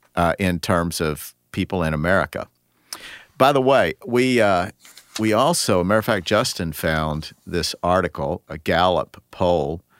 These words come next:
that was done in twenty, twenty twenty, but it was published in twenty-one.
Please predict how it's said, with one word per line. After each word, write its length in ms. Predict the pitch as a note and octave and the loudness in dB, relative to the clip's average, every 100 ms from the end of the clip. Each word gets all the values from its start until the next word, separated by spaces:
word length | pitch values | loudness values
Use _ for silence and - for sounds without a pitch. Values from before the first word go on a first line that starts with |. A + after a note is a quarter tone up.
| _ _ _ | _ _ _
that 200 | - F#2 | -2 0
was 240 | E2 E2+ - | 0 -4 -4
done 440 | G2 F2+ F2+ F2 | -4 0 0 -2
in 360 | - F2 D#2 D2+ | -4 -4 -4 -6
twenty, 760 | - - A2 G2+ E2 D2+ G2 C3 _ - | -8 0 2 2 0 -2 -6 -10 _ -6
twenty 260 | G#2+ G2 | -2 -2
twenty, 480 | F2+ F#2+ D#2+ C2+ F2 | -4 -4 -4 -4 -8
but 220 | - E2+ E2+ | -6 -6 -4
it 20 | |
was 120 | D2+ | -6
published 400 | - F2+ E2 - | -2 -2 -2 -6
in 100 | D2 | -8
twenty-one. 680 | - E2 D#2+ C2+ C2 C#2+ | -4 -4 -4 -4 -6 -6